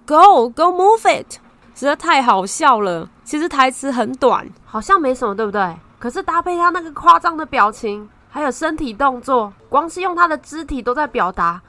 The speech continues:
“我真的不敢相信我的耳朵欸”的那种感觉，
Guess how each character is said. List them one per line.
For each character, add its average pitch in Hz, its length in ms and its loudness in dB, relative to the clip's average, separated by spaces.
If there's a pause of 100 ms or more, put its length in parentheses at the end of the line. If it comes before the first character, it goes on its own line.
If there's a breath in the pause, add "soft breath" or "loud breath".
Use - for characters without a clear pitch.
(140 soft breath)
“我 240 80 -10
真 240 140 -10
的 339 80 -4
不 359 180 -4
敢 247 200 0
相 311 180 -4
信 339 100 -8
我 262 160 0
的 247 120 -4
耳 247 280 -2
朵 311 300 -2
欸” 254 260 -2
的 214 120 -8
那 254 120 -8
种 240 160 -4
感 196 240 -4
觉， 175 400 -10